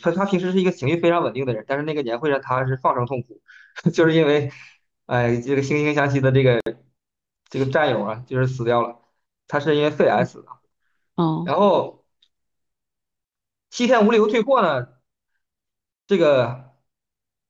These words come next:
Speaker 1: 还是有问题，因为你七天无理由退货已经是过了户了，这个车呀，你过了户你再退货就很麻烦，就是你得再去收款所再把这个户过回来，这一个是麻烦，一个是还有成本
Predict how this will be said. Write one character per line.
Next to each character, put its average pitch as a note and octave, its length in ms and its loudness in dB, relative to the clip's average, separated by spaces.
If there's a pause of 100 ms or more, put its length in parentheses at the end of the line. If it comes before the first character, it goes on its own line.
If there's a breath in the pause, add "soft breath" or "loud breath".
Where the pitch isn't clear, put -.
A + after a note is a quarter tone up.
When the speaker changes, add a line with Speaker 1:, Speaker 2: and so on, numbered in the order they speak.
(140)
Speaker 1:
还 D3+ 220 -6
是 A3+ 80 0
有 F3+ 80 4
问 D3 160 0
题， G#2+ 280 -14
因 F#3+ 140 0
为 A3+ 120 0
你 C3 200 -2
七 - 180 -10
天 G3 180 2
无 F#3+ 60 4
理 G3 60 4
由 E3 100 2
退 F3 140 0
货 F3 400 0 (1000 soft breath)
已 C#3+ 140 -8
经 F#3 220 2
是 G#3+ 120 2
过 A3 160 2
了 F#3 80 2
户 A3+ 180 0
了， - 280 -6 (280)
这 F#3+ 100 -8
个 F#3+ 60 2
车 G#3+ 320 0
呀， D3+ 180 0
你 A#2+ 200 -6
过 G#3+ 220 -2
了 G3 80 4
户 G3+ 180 0
你 C#3+ 60 -4
再 F3 100 2
退 F#3+ 160 0
货 F#3+ 140 2
就 F#3+ 60 2
很 F3+ 100 -4 (100)
麻 G2 180 -4
烦， D#3+ 220 -6 (340 soft breath)
就 F3+ 140 -4
是 F#3 100 0
你 E3 160 0
得 D3 440 -2 (720)
再 F#3+ 180 0
去 E3 440 -2
收 E3 180 0
款 E3+ 160 0
所 A2 340 -6
再 D3+ 100 0
把 B2+ 100 2
这 B2 60 2
个 C3+ 60 0
户 E3+ 180 -2
过 G#3 220 0
回 A#2+ 100 -2
来， - 160 -16 (680 soft breath)
这 F#3 100 0
一 F3 140 2
个 G3+ 100 4
是 G#3 180 2
麻 B2+ 280 0
烦， D3+ 340 -2
一 C3+ 120 -4
个 F#3 100 2
是 C3+ 640 0
还 F3+ 120 -2
有 D#3+ 100 2
成 C#3+ 220 -4
本 C#3+ 120 0